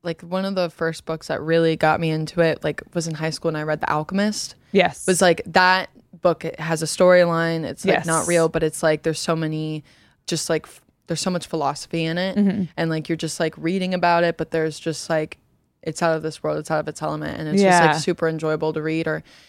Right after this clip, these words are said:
Speaker 1: Animal by Lisa Taddeo is all
Speaker 2: Uh-huh.
Speaker 1: about the female rage. And, like, that was,
Speaker 2: Yeah.
Speaker 1: like, really nice to read, just, like, for something to relate to and be like, "Oh,
Speaker 2: Mm-hmm.
Speaker 1: somebody else is thinking this way."
Speaker 2: I need to read Animal. I have
Speaker 1: You
Speaker 2: not read it yet.
Speaker 1: It is really good.
Speaker 2: Okay.
Speaker 1: And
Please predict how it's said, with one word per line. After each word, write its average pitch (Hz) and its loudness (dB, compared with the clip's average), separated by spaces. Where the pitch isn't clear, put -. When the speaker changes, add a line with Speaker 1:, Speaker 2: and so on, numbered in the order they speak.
Speaker 1:
Animal 180 0
by 165 2
Lisa 165 -2
Taddeo 160 2
is 165 -2
all 196 4
Speaker 2:
Uh-huh. 185 6
Speaker 1:
about 170 4
the 170 -6
female 156 -4
rage. 151 -2
And, 175 0
like, 170 0
that 220 6
was, 185 2
Speaker 2:
Yeah. 170 8
Speaker 1:
like, 180 6
really 190 4
nice 170 -2
to 175 -4
read, 170 0
just, 165 -6
like, 165 0
for 175 -4
something 165 -4
to - -6
relate 156 -2
to 170 -2
and 156 -6
be 165 0
like, 160 4
"Oh, 196 6
Speaker 2:
Mm-hmm. 160 2
Speaker 1:
somebody 165 2
else 143 0
is 151 -10
thinking 151 -10
this 143 -6
way." 127 2
Speaker 2:
I 170 4
need 180 0
to 190 -2
read 156 2
Animal. 139 -2
I 170 4
have 175 8
Speaker 1:
You 170 6
Speaker 2:
not 160 6
read 160 6
it 151 -8
yet. - 2
Speaker 1:
It 214 6
is 220 4
really 196 2
good. 156 2
Speaker 2:
Okay. 185 2
Speaker 1:
And 165 4